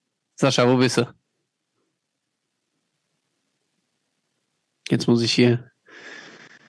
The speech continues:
live überspielen. Nicht, dass ich da nachher irgendwie noch einen Fernsehpreis für gewinne, wie Günther ja auch damals, als das Tor umgefallen ist. Ah, da ist er. Jetzt bist du aber nicht zu hören.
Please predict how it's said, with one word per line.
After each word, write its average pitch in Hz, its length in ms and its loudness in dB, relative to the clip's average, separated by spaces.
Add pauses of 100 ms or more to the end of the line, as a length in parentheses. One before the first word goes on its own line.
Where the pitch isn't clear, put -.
(160)
live 123 240 0
überspielen. 131 500 2
Nicht, 127 140 2
dass 123 120 0
ich 120 80 -6
da 120 100 2
nachher 127 260 2
irgendwie 127 160 2
noch 123 80 2
einen 120 80 0
Fernsehpreis 123 520 0
für 123 80 -4
gewinne, 120 340 2
wie 120 300 0 (340)
Günther 127 240 0
ja 127 80 4
auch 139 80 -2
damals, 123 280 0
als 120 120 0
das 120 120 0
Tor 175 180 2
umgefallen 131 320 2
ist. 131 60 -2
Ah, 190 100 2
da 254 60 2
ist 254 140 4
er. 143 160 0 (1000)
Jetzt - 140 -6
bist 180 140 -2
du 202 40 2
aber 165 120 0
nicht 170 140 -2
zu 180 80 0
hören. 180 400 -2